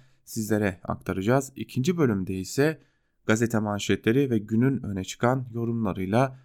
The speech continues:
Özgürüz Radyo'da olmaya devam edeceğiz. Programımıza başlarken her zaman olduğu gibi küçük bir hatırlatmayla başlayalım. Özgürüz Radyo'nun uygulamaları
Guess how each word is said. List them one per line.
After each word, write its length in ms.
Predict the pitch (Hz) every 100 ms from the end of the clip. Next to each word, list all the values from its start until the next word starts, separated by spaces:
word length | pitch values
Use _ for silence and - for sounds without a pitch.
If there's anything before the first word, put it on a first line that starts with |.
| _ _ -
Özgürüz 560 | 113 113 120 107 - -
Radyo'da 560 | 95 95 95 120 113 -
olmaya 560 | 107 110 101 98 107 -
devam 380 | - 104 107 101
edeceğiz. 460 | 98 92 117 135 - _ _ _
Programımıza 560 | - 131 117 113 104 101
başlarken 640 | 104 - 107 - 127 147 - _ _
her 160 | - 180
zaman 280 | 139 123 117
olduğu 240 | 107 110
gibi 220 | 107 123
küçük 280 | 139 - -
bir 60 | 110
hatırlatmayla 680 | 107 110 110 - 120 95
başlayalım. 580 | 92 98 - 107 131 156 - _ _
Özgürüz 480 | - 110 120 135 107
Radyo'nun 400 | 101 101 104 127
uygulamaları 800 | 120 104 107 107 101 101 127 139